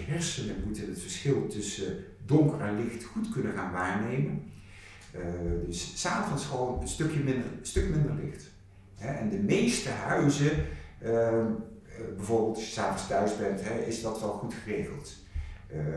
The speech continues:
daar is niet veel licht. Maar als je nou 's avonds een hobbyist bent en je gaat 's avonds in je schuurtje, ja, onder T L-balken of weet ik veel, maar onder heel fel licht werken, ja, dat is ook niet handig voor je biologische klok. Ook als je naar schermpjes kijkt 's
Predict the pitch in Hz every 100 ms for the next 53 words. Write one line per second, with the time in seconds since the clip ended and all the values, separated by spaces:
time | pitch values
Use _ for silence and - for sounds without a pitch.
0 | - 143 - - 196 - 143 - 117 110
1 | 110 87 143 143 - - 202 190 - -
2 | - - - 110 - 95 92 - - -
3 | - 90 - - 95 95 98 127 123 101
4 | - - 101 95 95 - - - - -
5 | - - - 170 143 - - - - 117
6 | - 113 107 101 110 139 131 - - 98
7 | 98 - 101 104 - - 85 87 - 107
8 | 101 113 160 - 139 123 107 107 - -
9 | - 123 190 190 - 85 - 165 - -
10 | - - - 151 160 - - 190 185 180
11 | 185 - - - 170 147 143 143 135 143
12 | 131 - - - - - - - - -
13 | - - - - - 127 131 120 - 185
14 | - - - 208 170 143 - 135 - 82
15 | - -